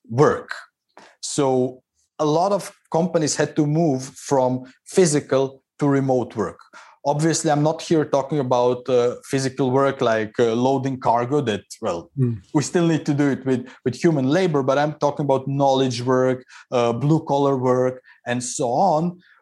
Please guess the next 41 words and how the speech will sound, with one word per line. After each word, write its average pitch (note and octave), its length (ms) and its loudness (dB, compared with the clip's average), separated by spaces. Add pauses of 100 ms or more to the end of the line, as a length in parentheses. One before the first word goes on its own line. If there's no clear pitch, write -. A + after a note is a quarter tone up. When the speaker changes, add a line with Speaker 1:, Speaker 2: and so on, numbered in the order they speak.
Speaker 1:
where C#3+ 180 0
we D3 140 0
moved F3+ 360 0
from, D3+ 280 -2
"Okay, E3+ 360 0
I C#3+ 120 0
don't G#3+ 100 2
need B3 160 0
to B3 60 -2
be G#3 200 0
in E3 100 -2
the C3 160 0
office. C3 500 -2
I C3 100 0
can F3+ 280 2
be D#3+ 220 2
at A#2+ 120 -2
home E3 440 0
or B2+ 120 -2
somewhere C#3 380 0
else, F3+ 320 0
and C#3 120 0
I C3 60 2
can C3 200 -2
be A#2+ 200 2
on F#2+ 180 -2
the - 80 -14
camera C#3+ 580 2
and B2 80 0
I A2+ 100 0
can A#2 200 -6
have A2+ 220 2
a G#2 40 -4
conversation." G#2+ 760 0 (520)
Uh, A#2+ 340 2 (240)
why D3+ 280 0 (120)
I F3+ 40 0
hope F3 340 0
that C3 240 0
this C#3+ 240 2
will C3 120 -2